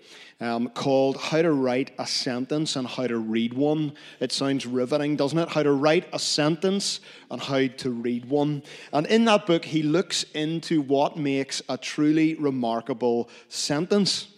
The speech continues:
And he writes about the search for exactly the right worded phrase, the very best phrase that could ever be written. And he says this, he says, "It's not a search for words that glow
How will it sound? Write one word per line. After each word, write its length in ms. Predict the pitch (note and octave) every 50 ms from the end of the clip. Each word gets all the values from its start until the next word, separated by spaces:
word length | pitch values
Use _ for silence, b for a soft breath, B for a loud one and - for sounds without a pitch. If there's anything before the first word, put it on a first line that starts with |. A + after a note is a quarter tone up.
| B B B B B B
And 100 | D#3 F3
he 60 | F#3
writes 300 | F3+ E3 G3+ A#3 A3+ -
about 220 | F3 D#3 E3+ E3 D#3
the 80 | D#3
search 640 | - - - - D3 D3 D#3+ F#3 G3 - - - -
for 480 | - - - - D#3 C#3+ C3+ C#3+ C#3+ C#3
exactly 760 | D3 C#3 C3+ - - - D3+ C#3 E3 F3 - - F3+ F3 E3+
the 180 | D3 B2 D3+ C#3+
right 420 | C3 B2 B2 B2+ C#3+ D#3+ E3 -
worded 380 | C#3+ B2 B2+ B2 B2+ B2+ B2 A#2+
phrase, 720 | - - - - C3 B2 B2+ C3+ D#3 E3+ D#3 C#3+ - - - B B B B B
the 80 | B C#3
very 220 | D3+ D3+ D3+ D3
best 540 | C#3+ D3 - C#3+ C3+ C#3 D3+ D#3+ - - -
phrase 540 | - - - - C#3+ C#3+ D3 D#3+ E3+ D3 -
that 120 | D3+ -
could 200 | - D3 C3 - -
ever 320 | - B2 A#2+ - C#3+ C3+
be 160 | - - B2+
written. 480 | A#2+ A#2 B2 C3+ C#3 F3 E3+ F3 E3+ D#3+ - B B B B B B B B
And 180 | D#3 D#3 E3 E3+
he 140 | - F#3+ E3
says 420 | - - D#3+ C#3+ C#3 C3 A#2+ -
this, 220 | - D3 D3+ -
he 100 | - E3
says, 260 | D3 - F#3 E3+ E3 D#3
"It's 200 | E3 D#3+ - E3+
not 180 | E3 E3+ G3+
a 60 | A3
search 580 | F#3+ - - - D3+ D3 D#3 D#3+ D#3+ - - -
for 300 | - - - - D3 C#3
words 500 | B2+ A#2+ B2+ C#3 D3 E3+ E3+ D#3 D3 -
that 160 | - C#3+ C3+ A#2 A#2 - - - _ _ -
glow 580 | C#3 C#3 C3+ C#3 C#3+ C#3+ D3 D3+ D3+ D3 C#3+